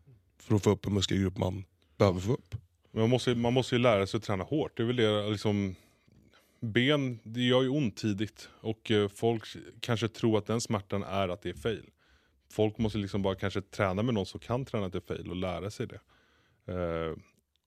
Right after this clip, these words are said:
Speaker 2: hitta sin egen failpunkt, för det är ju väldigt viktigt, liksom. Tränar man inte till fail i tre års tid så kommer du inte få större ben, liksom.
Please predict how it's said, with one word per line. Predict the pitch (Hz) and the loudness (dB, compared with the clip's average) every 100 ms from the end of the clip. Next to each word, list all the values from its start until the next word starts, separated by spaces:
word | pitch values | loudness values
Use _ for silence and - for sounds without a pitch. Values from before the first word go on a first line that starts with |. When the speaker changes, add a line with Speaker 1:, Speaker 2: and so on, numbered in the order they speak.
| - | -6
Speaker 2:
hitta | 113 107 - 113 | -2 -2 -2 -2
sin | - 98 | 0 -4
egen | 85 82 | -4 -6
failpunkt, | - 85 87 85 - | -8 -8 -8 -10 -8
för | |
det | 85 | 0
är | 107 | 2
ju | |
väldigt | 110 98 85 | 2 0 -2
viktigt, | 82 - - 98 | -6 -10 -6 -8
liksom. | 90 85 85 | -6 -10 -6
Tränar | - 95 87 | -2 -2 0
man | |
inte | 110 - | -6 -4
till | 95 | -6
fail | - 87 82 80 | -4 -4 -4 -6
i | 80 82 78 | -6 -6 -8
tre | - 98 82 | -6 -4 -4
års | 82 | -6
tid | 98 80 | -8 -10
så | - | -8
kommer | 95 101 | -4 -4
du | |
inte | 110 - | -4 -10
få | - 110 113 | -8 -6 -6
större | - 87 - | -8 -10 -10
ben, | - - - | -12 -14 -16
liksom. | - 85 | -14 -16